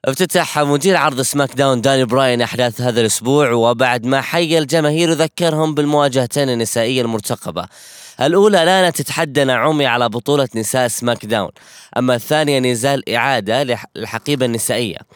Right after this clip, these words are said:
دقت موسيقى كارميلا ودخلت الحلبة مع جيمس إلسورث، وتحدثت بكل أسف أن سماك داون ليس أفضل الفرص كما يروج له،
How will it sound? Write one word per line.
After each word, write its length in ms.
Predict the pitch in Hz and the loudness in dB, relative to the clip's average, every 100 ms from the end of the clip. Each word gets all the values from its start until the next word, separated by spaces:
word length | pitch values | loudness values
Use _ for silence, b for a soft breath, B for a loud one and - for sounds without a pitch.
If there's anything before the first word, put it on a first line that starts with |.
| B B B B B | B B B B B
دقت 340 | 208 202 208 | -2 0 0
موسيقى 480 | 190 175 233 220 180 | 2 0 0 0 -2
كارميلا 560 | - 160 143 160 156 151 | 0 -2 0 0 0 0
ودخلت 500 | 117 - 139 127 - | 0 -4 -2 -4 -4
الحلبة 400 | - 123 98 110 | -6 -4 -2 -4
مع 260 | 120 92 | -2 -4
جيمس 320 | 90 113 107 - | -4 -4 -4 -4
إلسورث، 520 | 131 - 101 120 160 _ B B B | -4 -2 0 -2 -4 _ B B B
وتحدثت 640 | 151 165 196 196 185 190 156 | -6 -4 -2 -2 0 -2 -2
بكل 380 | 175 - 220 - | -4 0 0 2
أسف 500 | 196 - 160 143 - B B 143 | 0 2 0 -2 -12 B B -4
أن 120 | 165 | -2
سماك 340 | - 190 180 | 0 -2 0
داون 240 | 185 196 180 | 2 2 2
ليس 360 | 220 196 - | 0 0 -2
أفضل 380 | 185 180 175 170 | -2 -2 0 -2
الفرص 360 | 147 180 175 - | 0 0 -2 -2
كما 260 | 180 170 | 0 2
يروج 560 | 156 151 165 170 143 139 | 2 2 2 2 0 -2
له، 220 | 160 | -2